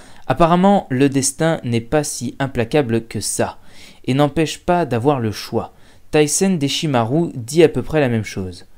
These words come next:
La notion de karma n'exclut pas la possibilité d'échapper à son destin. Ouais, en fait, voilà, c'est ça. Ce que dit Yoda, c'est que, en quelque sorte, il a, il a un destin en fonction de là comment il est, euh, actuellement,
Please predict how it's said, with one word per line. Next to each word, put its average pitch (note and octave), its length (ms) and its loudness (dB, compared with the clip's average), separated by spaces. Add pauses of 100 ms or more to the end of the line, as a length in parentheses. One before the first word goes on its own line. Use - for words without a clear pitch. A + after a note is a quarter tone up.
(480)
La B2 140 4
notion E3 340 0
de B2 80 2
karma D3+ 460 0
n'exclut C3 420 -4
pas D#3+ 160 0
la C3 100 4
possibilité B2 580 -4
d'échapper C3+ 760 -2
à G#2+ 80 -10
son - 220 -6
destin. A2+ 420 -6 (580)
Ouais, F3+ 120 10
en E3 100 8
fait, F3 240 -2
voilà, D3+ 200 4
c'est D#3+ 140 -2
ça. E3+ 260 4 (160)
Ce A#2+ 120 -8
que D3+ 100 0
dit D#3 180 -2
Yoda, D#3 420 6
c'est - 180 -6
que, - 300 0 (1500)
en G#2+ 300 -10
quelque C#3+ 220 0
sorte, G3+ 280 0
il B2 100 -2
a, - 220 2 (160)
il B2 120 -2
a A2 120 0
un D#3 100 0
destin C3+ 300 0
en G2+ 60 -2
fonction A#2 260 -6
de A#2 100 0
là C3 120 2
comment A2+ 280 -2
il A2+ 200 2
est, A#2 240 2
euh, F2+ 100 -6
actuellement, G2+ 640 -4